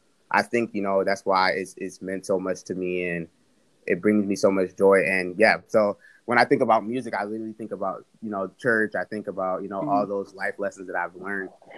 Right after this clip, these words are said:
Speaker 1: throughout, you know, that, that aspect of my life. So
Speaker 2: Right.
Speaker 1: it's, it's definitely been a, a big, a big factor for me.
Speaker 2: Right, exactly. I know you remember you saying, like, you started, um,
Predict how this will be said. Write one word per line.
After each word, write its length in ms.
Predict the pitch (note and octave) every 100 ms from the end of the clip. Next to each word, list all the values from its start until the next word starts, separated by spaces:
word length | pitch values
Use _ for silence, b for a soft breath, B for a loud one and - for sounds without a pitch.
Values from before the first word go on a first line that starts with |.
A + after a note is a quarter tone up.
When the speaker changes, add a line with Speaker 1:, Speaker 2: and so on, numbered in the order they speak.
| -
Speaker 1:
throughout, 460 | - A#2+ A2 G2+ F#2+
you 60 | G2
know, 240 | G2+ F#2+
that, 300 | F#2 F#2+ F#2
that 180 | G2+ F#2+
aspect 380 | G2 F#2+ F#2 F#2
of 60 | F#2
my 140 | F2+
life. 260 | F2 F2 E2+
So 240 | F2 E2+
Speaker 2:
Right. 120 | F#2
Speaker 1:
it's, 140 | F#2+ -
it's 160 | G2
definitely 360 | E2 F#2+ - -
been 140 | F2 F2+
a, 160 | F2 - _ _ _
a 100 | F#2
big, 460 | F2 G2+ G2 F#2+ F2+
a 100 | F#2
big 240 | F#2+ F#2+
factor 520 | - F2+ F2+ F2+ F2 - _ _ _ _ _
for 100 | -
me. 280 | F2+ F2 F2 - _ _ -
Speaker 2:
Right, 240 | C3 -
exactly. 600 | C3 C3 B2+ - C3+ C3+ - _ _
I 120 | - D3
know 140 | D3
you 220 | C#3+ C3+
remember 380 | B2 C3+ C#3 C3
you 120 | C3
saying, 280 | C3 C3+ C3
like, 300 | B2+ A#2+ B2+
you 80 | B2+
started, 520 | - B2+ B2 C3 F2 _ _ _ _ _
um, 480 | - B2+ G#2+ - G3+